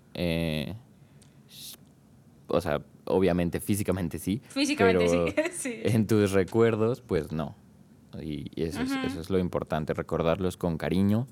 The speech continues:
Speaker 1: pero aceptando su partida.
Speaker 2: Sí, sí, así es. Y, eh, o sea, volviendo como a la historia que me contó este compa, eh, o sea, sí creo que también es necesario como darte tu tiempo como en tus procesos, ¿sabes?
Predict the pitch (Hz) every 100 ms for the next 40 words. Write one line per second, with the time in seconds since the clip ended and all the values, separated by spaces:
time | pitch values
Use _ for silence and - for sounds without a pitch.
0 | - - - - - - - 113 104 95
1 | 87 - - 87 73 - 104 95 92 85
2 | 87 78 - 78 - - - - - -
3 | - - - - - - - - - 311
4 | 339 339 311 311 - 214 240 254 254 -
5 | - - - 247 254 - - 233 226 214
6 | 208 208 208 - - - - - 247 247
7 | 254 262 285 285 226 175 180 208 226 226
8 | 202 180 175 175 190 208 208 - 214 214
9 | 220 247 381 - - - - - - -
10 | 208 196 190 185 185 185 185 185 - -
11 | - 233 240 247 269 277 269 277 262 285
12 | 285 254 202 202 226 240 226 214 180 196
13 | 214 214 208 196 190 202 214 226 247 202
14 | 208 208 214 226 214 190 180 185 - 196
15 | 196 208 202 170 202 269 427